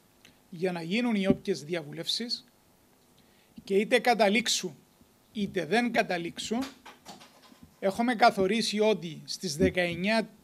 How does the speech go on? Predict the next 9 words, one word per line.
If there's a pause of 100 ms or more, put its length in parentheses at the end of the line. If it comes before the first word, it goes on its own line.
(120)
του
Νιόβρη (760)
το
θέμα
θα
είναι
ξανά
στην
Επιτροπή,